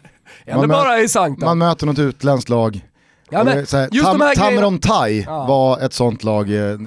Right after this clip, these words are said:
Speaker 2: i, när jag var yngre.
Speaker 1: Ja.
Speaker 2: Det var liksom så här, eh, pojkar tretton-klassen. Och så känner man så här, ja, de, den där snubben är ju, han är tjugoåtta år.
Speaker 1: Ja. Ja, men jag, jag vill verkligen förtydliga liksom, att så här,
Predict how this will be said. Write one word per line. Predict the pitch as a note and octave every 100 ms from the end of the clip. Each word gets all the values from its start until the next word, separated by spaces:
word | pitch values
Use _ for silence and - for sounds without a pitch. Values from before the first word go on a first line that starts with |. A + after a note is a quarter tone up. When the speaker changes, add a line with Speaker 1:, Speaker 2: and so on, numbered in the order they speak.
| A2
Speaker 2:
i, | A2 G#2 G#2
när | G#2+ A#2
jag | A#2 C3
var | A#2+
yngre. | F#2 F2 E2
Speaker 1:
Ja. | G#2+ F#2+ -
Speaker 2:
Det | B2+
var | C#3
liksom | B2 A2+
så | A2+
här, | G#2+ - - - _ - D#3 D3+ D3+ C#3+
eh, |
pojkar | C3+ D#3 C#3+ C#3+
tretton-klassen. | D3 C#3 - A#2+ - A#2 - F#2+ F2 -
Och | A#2
så |
känner | B2+ C3
man | G#2+
så | G2+
här, | F2+ - _ _ _
ja, | -
de, | C3 D3 D#3 -
den | C3+
där | C#3+ D#3+
snubben | E3 A#2+ A2+
är |
ju, | G#2+ G2+
han | B2
är |
tjugoåtta | C3 C3+ A#2+ - G#2+
år. | A2 G#2
Speaker 1:
Ja. | F2+ _ - - -
Ja, | G3
men | C4
jag, | B3+ G#3
jag | A#3+
vill | B3+
verkligen | B3 A3+ G3+
förtydliga | F#3 - C4 C4+ D3+
liksom, | C3 - C3
att | C3 -
så | B2+
här, | B2